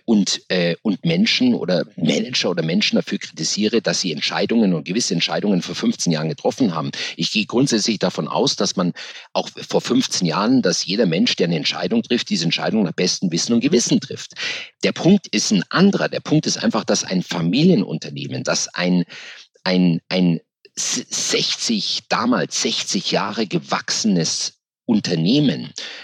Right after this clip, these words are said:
familiengeführtes Unternehmen, aktiv, äh, geführtes Unternehmen mit Herzblut, mit Leidenschaft eine Seele hat. Und,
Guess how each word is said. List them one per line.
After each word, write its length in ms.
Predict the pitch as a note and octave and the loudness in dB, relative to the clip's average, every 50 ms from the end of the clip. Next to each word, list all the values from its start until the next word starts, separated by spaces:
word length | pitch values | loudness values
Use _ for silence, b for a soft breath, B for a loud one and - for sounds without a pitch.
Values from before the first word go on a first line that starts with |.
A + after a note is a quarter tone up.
| B B | B B
familiengeführtes 1120 | - - - - G2 G2 G#2+ B2+ D3 D#3+ C#3+ A2 F2 E2+ - - F2+ D#2+ - - - - | -12 -6 -4 -2 0 2 2 2 4 4 4 4 2 0 -4 -4 -4 -4 -4 -4 -6 -4
Unternehmen, 760 | - - F2 - - D2+ C#2+ - - - - - - - - _ _ | -4 -6 -8 -8 -8 -10 -10 -10 -10 -8 -10 -10 -12 -12 -16 _ _
aktiv, 760 | - - - - - - - A2+ G#2+ E2 - - - - - _ - | -6 -4 -4 -6 -6 -4 -2 0 0 -2 -2 -4 -8 -10 -8 _ -2
äh, 280 | F2+ E2+ D#2+ D#2 D2+ - _ - - _ _ - | 0 0 0 -2 -4 -6 _ -20 -20 _ _ -10
geführtes 500 | - - - - B2 A2 - G2+ - - | -8 -6 -2 0 0 0 0 0 -2 -2
Unternehmen 680 | - F#2+ - F2 D#2+ E2+ F#2 A#2 C#3+ C3 F#2+ D2+ D2+ D2+ | -2 -6 -4 -2 0 0 2 4 4 4 4 2 0 -2
mit 220 | F2 - - - B B B B | -4 -4 -6 -8 B B B B
Herzblut, 640 | B F#2+ - - - - - - - - - - | B -2 -2 -2 -2 -4 -6 -6 -6 -8 -6 -4
mit 160 | - E2+ - - | -4 -6 -4 -2
Leidenschaft 840 | D3+ D#3+ - - - B2 G#2+ - - - - G2+ - - - - - B B B B B B B _ _ _ _ _ _ | -2 0 0 2 2 2 2 2 0 -2 -4 -6 -8 -10 -12 -12 -12 B B B B B B B _ _ _ _ _ _
eine 220 | - A2 A#2 B2 A#2+ | 0 2 4 4 4
Seele 440 | - - - E3 G3 F#3 - - - | 2 2 2 2 2 2 2 0 -2
hat. 360 | - - - _ - - - B B B B B B B | -8 -10 -10 _ -8 -8 -8 B B B B B B B
Und, 400 | - - D#3+ - - - - - | 2 4 4 4 2 0 -6 -6